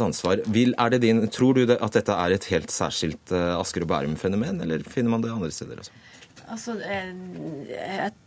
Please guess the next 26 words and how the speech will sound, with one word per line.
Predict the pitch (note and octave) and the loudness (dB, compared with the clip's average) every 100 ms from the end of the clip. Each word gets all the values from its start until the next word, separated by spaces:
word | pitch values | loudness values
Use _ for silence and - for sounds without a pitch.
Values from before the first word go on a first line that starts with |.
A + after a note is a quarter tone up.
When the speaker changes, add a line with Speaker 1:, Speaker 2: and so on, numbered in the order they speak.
| - | -6
Speaker 2:
tror | A3 G3 F#3 | -2 -2 2
det, | G3+ G#3+ | 4 6
vi | B3 | 6
vet | A3 C#4+ - | 6 4 4
jo | F#3+ | 2
at | G3+ | 2
det | - G3 | 2 4
er | G3+ | 6
mer | G3+ A3 F#3+ | 6 4 2
fokus | - A3 G3 - | -2 -4 -4 -8
på | - G#3+ G3 | -4 2 2
ru-, | - F3+ F3 C#3 D3+ D#3 F3 F3 | 0 -4 -2 -2 -2 -2 -2 -4
på | E3 F#3+ | -4 -4
russebuss, | A3 - B3 C#4 - | -2 -2 -2 -2 2
blant | F3 E3+ | 2 2
annet, | F3 F3 | 0 0
i | - F#3 F3 | 0 -2 -2
disse | F3 F3 | -2 -2
områdene | F3+ F3+ E3 | -2 -2 -2
her, | E3 D#3+ D3+ | 0 0 -2
da. | E3 - - - - - | -6 -12 -14 -14 -14 -10
Eh, | G3+ G3 F#3+ F3+ - | -4 -2 0 0 -2
sånn | - A3 | 2 4
at, | G3 G3 - | 4 2 0
eh, | F3+ F3+ F3+ F3+ F3+ F3+ D#3+ D#3+ F3 F3 E3+ E3 D3+ | 2 2 2 0 -2 -2 -4 -4 -6 -4 -4 -4 -6
men, | D#3+ G3 A3 | 0 4 6